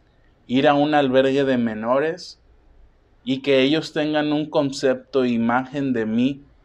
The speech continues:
de que sí se puede. Yo no les digo que sean psicólogos, yo no les digo que crean en tal ser superior, les hablo de espiritualidad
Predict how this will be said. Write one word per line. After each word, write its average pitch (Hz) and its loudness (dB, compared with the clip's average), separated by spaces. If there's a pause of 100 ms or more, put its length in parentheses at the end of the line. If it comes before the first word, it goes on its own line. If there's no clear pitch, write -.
(260)
de 135 2
que 143 -2
sí 165 -4
se 170 -2
puede. 156 0 (1000)
Yo 135 4
no 220 0
les 160 2
digo 139 0
que 117 -8
sean 107 -10
psicólogos, 151 -4 (580)
yo 123 0
no 147 2
les 131 2
digo 131 2
que 127 -6
crean 127 -2
en 117 -4 (120)
tal 123 0
ser 120 -2
superior, 113 -2 (460)
les 110 -4
hablo 139 2
de 165 2
espiritualidad 110 -4